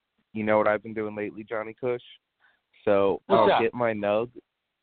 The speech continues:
Speaker 1: I'll get my nug, right? And then I will take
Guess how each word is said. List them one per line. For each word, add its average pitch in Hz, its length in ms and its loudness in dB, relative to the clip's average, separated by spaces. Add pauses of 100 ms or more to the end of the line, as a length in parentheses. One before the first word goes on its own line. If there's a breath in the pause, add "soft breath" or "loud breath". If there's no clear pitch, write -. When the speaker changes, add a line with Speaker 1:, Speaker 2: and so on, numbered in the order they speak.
(120)
Speaker 1:
I'll 107 100 2
get 104 220 -2
my 117 180 2
nug, 104 360 0
right? 101 360 0 (200)
And 92 200 -4
then 98 300 -2 (120)
I 95 360 4
will 95 500 2
take 101 180 -2